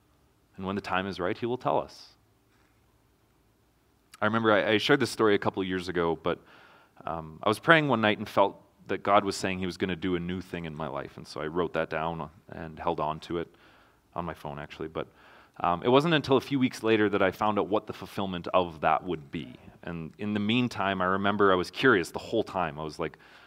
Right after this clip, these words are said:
"Okay, God, this seemed pretty big. I don't know what you're going to do through this, but we'll see." And so day went by, day went by, week passed. And eventually I found out, but perhaps the season you're in is waiting.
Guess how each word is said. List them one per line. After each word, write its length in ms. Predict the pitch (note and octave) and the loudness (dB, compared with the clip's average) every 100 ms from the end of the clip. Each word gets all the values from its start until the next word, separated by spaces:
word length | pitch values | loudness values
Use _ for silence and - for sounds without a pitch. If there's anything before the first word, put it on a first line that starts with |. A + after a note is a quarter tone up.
| - - - | -20 -20 2
"Okay, 300 | A#2 A2 G2 | 4 6 6
God, 320 | F2+ F2 G2 G2 | 8 8 8 6
this 120 | F2+ | -4
seemed 400 | - G#2 F2 - | -2 -4 -4 -8
pretty 220 | G#2 F#2 | -4 -2
big. 400 | D#2 E2+ A2+ A#2+ | 0 0 0 0
I 120 | D#2+ | 0
don't 180 | F2 E2 | 0 -2
know 80 | E2+ | -2
what 240 | E2 - | -4 -4
you're 60 | D#2+ | -6
going 200 | E2 D#2 | -6 -6
to 80 | D#2 | -8
do 200 | D#2+ D#2+ | -6 -6
through 240 | - F2+ | -4 -4
this, 300 | E2 A#2 - | -2 -4 -6
but 260 | - D#2+ C#2+ _ _ _ _ _ | -8 -6 -6 _ _ _ _ _
we'll 160 | C#2+ D#2 | -8 -8
see." 340 | - E3 G2+ - _ _ _ _ _ _ | -4 -2 -4 -10 _ _ _ _ _ _
And 440 | D#2+ D#2 D#2 D2+ D#2 _ _ - | -12 -10 -10 -14 -18 _ _ -16
so 160 | - | -12
day 300 | C2+ D2 D#2 | -8 -4 -2
went 180 | E2+ F2 | -2 -4
by, 240 | D#2+ E2+ F2+ | 0 0 0
day 200 | D2 E2 | -4 -6
went 200 | F2 E2 | -6 -2
by, 380 | E2+ F2 F2 E2+ _ _ - | -2 -2 -4 -8 _ _ -12
week 280 | F2 - | -12 -12
passed. 600 | - E2 E2 F2 - - _ _ _ _ _ _ _ _ _ _ _ _ _ - | -10 -6 -6 -6 -14 -20 _ _ _ _ _ _ _ _ _ _ _ _ _ -8
And 80 | G#2+ | 0
eventually 340 | A#2 C#3+ A#2+ | 2 2 4
I 60 | A#2 | 4
found 300 | - B2 C3+ | 4 2 4
out, 240 | D3 F#2+ | 4 4
but 180 | G#2+ F#2+ - - _ _ _ _ _ _ _ _ _ _ _ _ _ _ _ _ _ | 0 0 -4 -20 _ _ _ _ _ _ _ _ _ _ _ _ _ _ _ _ _
perhaps 600 | - B2 C3+ C#3 - - | -2 6 6 6 0 -14
the 100 | - | -14
season 400 | G#2+ C3 C3 A#2 | -8 -4 -2 -2
you're 160 | A2 A2 | -2 -2
in 80 | G#2 | -4
is 120 | E2+ | -4
waiting. 440 | E2+ F#2+ E2 D2 | -2 -2 -4 -10